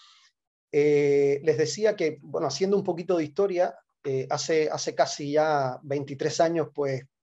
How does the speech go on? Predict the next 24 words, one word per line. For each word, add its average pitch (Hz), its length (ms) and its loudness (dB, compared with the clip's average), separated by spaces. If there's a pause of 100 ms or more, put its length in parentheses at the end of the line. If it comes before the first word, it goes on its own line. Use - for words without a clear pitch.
(760)
eh, 135 240 0
me 147 160 0
enrolé 143 680 0
en, 135 440 -2
en 139 160 -4
este 143 480 0
fabuloso 151 500 0
mundo 151 320 -4
de, 123 260 -6
de 143 100 0
la 139 100 4
bioética. 156 560 -4 (680)
Y, 135 840 -6 (120)
y, 127 140 -6
bueno, 160 220 2
le 151 80 6
agradezco 147 400 4
muchísimo 143 560 -2
a, 127 160 -4
al 139 120 -6
doctor 139 300 -2
José 147 220 -4
Ramón 143 320 -2
Acosta, 165 520 -4